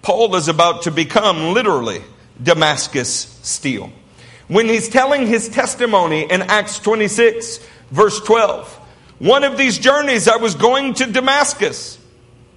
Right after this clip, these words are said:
with the authority and the commission of the chief priest. About noon, O king, I was on the road. I saw a light from heaven, brighter than the sun,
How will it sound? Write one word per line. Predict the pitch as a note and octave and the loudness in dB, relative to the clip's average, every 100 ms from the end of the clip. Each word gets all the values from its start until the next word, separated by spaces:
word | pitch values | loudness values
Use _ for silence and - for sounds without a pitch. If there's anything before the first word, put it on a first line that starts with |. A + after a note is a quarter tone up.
| _ _ _ - _ _ - _ _ _ _ _ _ _ | _ _ _ -20 _ _ -20 _ _ _ _ _ _ _
with | - A#3 A#3 | -2 0 2
the | B3+ | 2
authority | A3 - D4 D#4 D4+ C#4+ | 4 4 4 4 0 0
and | C4+ | 0
the | B3+ | 0
commission | - A#3+ C#4+ - C4+ | 0 0 0 0 0
of | C4+ B3+ | 0 0
the | B3+ | -2
chief | - C#4 - | 0 0 0
priest. | - C4+ A#3+ - - | 0 2 0 -4 0
About | G#3+ A3 C4+ C4 | 2 4 4 4
noon, | C4 D#4+ D#4+ | 2 2 2
O | C#4+ C4 | 2 2
king, | C4+ C#4 C4 | 2 2 2
I | A#3+ | 2
was | A#3+ A3+ | 2 4
on | C4 C#4+ | 4 4
the | C4+ | 2
road. | B3+ C#4+ C#4 A3+ F3+ - | 6 6 6 2 -2 -4
I | - A#3+ | 2 4
saw | B3 C#4 C#4+ | 6 6 6
a | |
light | C4+ D4 C#4+ | 4 4 2
from | C#4 B3 | 2 2
heaven, | B3 C#4+ C#4+ B3 G3+ | 4 4 2 2 2
brighter | C4+ D#4 D#4 D#4 | 4 4 4 2
than | C#4+ | 2
the | C#4 | 2
sun, | B3+ D#4+ E4 D#4 B3+ | 2 4 4 4 0